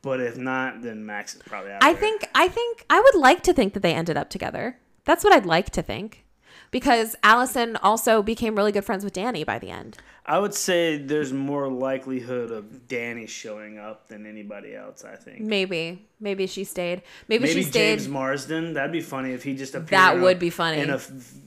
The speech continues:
Speaker 1: physical cameo
Speaker 2: Yeah.
Speaker 1: instead of a
Speaker 2: Instead of a vo-, voice. That would be very funny. Jason Marsden.
Speaker 1: Jason Marsden.
Speaker 2: Yeah.
Speaker 1: James Marsden. James
Speaker 2: <laughs>
Speaker 1: Marsden is
Speaker 2: Um, he is Corny Collins. He is also
Speaker 1: Yes.
Speaker 2: in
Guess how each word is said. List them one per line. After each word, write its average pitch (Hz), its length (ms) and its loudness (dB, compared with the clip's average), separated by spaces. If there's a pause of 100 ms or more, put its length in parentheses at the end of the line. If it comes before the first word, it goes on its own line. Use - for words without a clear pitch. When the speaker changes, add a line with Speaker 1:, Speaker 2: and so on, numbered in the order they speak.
(120)
Speaker 1:
physical 165 600 -4
cameo 175 640 0
Speaker 2:
Yeah. 175 340 6
Speaker 1:
instead 143 140 -2
of 135 60 -12
a 131 480 -2 (540)
Speaker 2:
Instead 202 320 -2
of 190 60 4
a 175 80 0
vo-, 180 260 0
voice. 175 540 -2
That 180 200 4
would 175 120 0
be 156 80 -2
very 147 240 -2
funny. - 420 -10 (220)
Jason 190 340 2
Marsden. 160 400 -10 (140)
Speaker 1:
Jason 139 400 -4
Marsden. 107 280 -6
Speaker 2:
Yeah. 127 120 -2
Speaker 1:
James 120 180 -4
Marsden. 107 340 -12
James 196 300 0
Speaker 2:
<laughs> - 0 -
Speaker 1:
Marsden 202 460 0
is 160 580 -8 (800)
Speaker 2:
Um, 190 360 4
he 202 400 0
is 196 260 0
Corny 208 240 2
Collins. 175 560 0
He 202 140 -2
is 190 100 0
also 180 380 4
Speaker 1:
Yes. 139 160 2 (760)
Speaker 2:
in - 120 -20